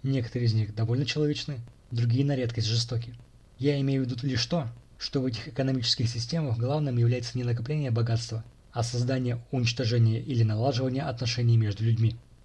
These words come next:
Исторические торговые, или, как мы их привыкли называть, рыночные экономики, появились относительно недавно. На протяжении большей части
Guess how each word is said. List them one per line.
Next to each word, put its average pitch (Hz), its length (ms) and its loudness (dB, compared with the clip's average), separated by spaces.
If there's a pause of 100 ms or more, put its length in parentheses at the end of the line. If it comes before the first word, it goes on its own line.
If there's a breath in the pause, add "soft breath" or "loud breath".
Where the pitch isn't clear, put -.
(160)
Исторические 139 680 -4
торговые, 117 580 0 (220)
или, 143 420 0
как 123 220 -6
мы 131 80 -2
их 117 140 -6
привыкли 123 300 -2
называть, 120 420 2
рыночные 120 580 0
экономики, 123 580 -4 (380)
появились 143 580 0
относительно 120 480 -4
недавно. 113 480 -2 (420)
На 120 80 -2
протяжении 139 540 2
большей 127 320 0
части 127 340 -2